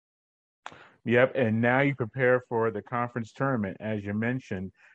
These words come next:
you're going to face the, you're the fifth seed out of the East, and you're going to face Arkansas State, the fourth seed out of the West, on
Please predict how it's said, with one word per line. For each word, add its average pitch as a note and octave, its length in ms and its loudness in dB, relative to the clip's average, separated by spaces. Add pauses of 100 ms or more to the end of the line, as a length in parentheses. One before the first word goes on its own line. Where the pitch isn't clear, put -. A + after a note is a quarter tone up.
(120)
you're F#2+ 100 -2
going A#2 260 -2
to A2 100 -8
face A2 800 -2
the, G2 100 -8 (160)
you're A#2+ 160 0
the G#2+ 80 0
fifth A#3 260 4
seed A#2+ 360 -4 (320)
out B2+ 140 4
of A2+ 60 0
the G#2+ 200 -6
East, C#3 300 -4
and A#2 120 -4
you're A2 120 -2
going B2 160 -2
to A2+ 100 -8
face A2+ 720 -4
Arkansas B2 640 0
State, G#2 500 -2 (380)
the F#2 120 -8
fourth C3 320 0
seed B2 480 -4
out A2 280 -2
of G2+ 220 -6
the G2+ 80 -6
West, A#2 460 0
on G2+ 260 -10